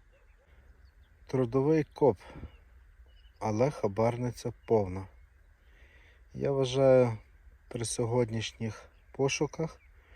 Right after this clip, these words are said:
це непоганий результат. А ви як вважаєте, друзі? Планую одне цікаве місце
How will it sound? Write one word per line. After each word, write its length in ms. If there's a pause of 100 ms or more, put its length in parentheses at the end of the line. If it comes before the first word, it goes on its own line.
(460)
це 240
непоганий 760
результат. 640 (200)
А 40
ви 180
як 160
вважаєте, 500
друзі? 320 (1120)
Планую 580 (120)
одне 420
цікаве 500
місце 520